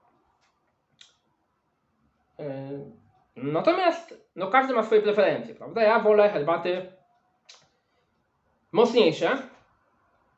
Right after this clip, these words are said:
czyli albo wolę oolongi zielone typowo,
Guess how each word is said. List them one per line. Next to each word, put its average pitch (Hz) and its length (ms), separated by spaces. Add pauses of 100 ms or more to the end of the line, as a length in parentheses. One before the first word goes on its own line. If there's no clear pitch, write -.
(1000)
czyli 156 180
albo 262 280
wolę 214 340
oolongi 214 440
zielone 175 560
typowo, 165 720